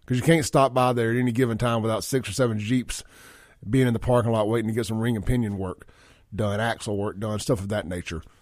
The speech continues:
So, uh, keep A one Gear and Auto in mind for all of your automotive repair needs, uh, whether brakes, check engine lights, running hot,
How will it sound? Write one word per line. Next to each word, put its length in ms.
So, 240
uh, 220
keep 180
A 120
one 180
Gear 140
and 80
Auto 220
in 80
mind 220
for 80
all 180
of 80
your 80
automotive 400
repair 540
needs, 480
uh, 160
whether 240
brakes, 440
check 280
engine 220
lights, 300
running 260
hot, 380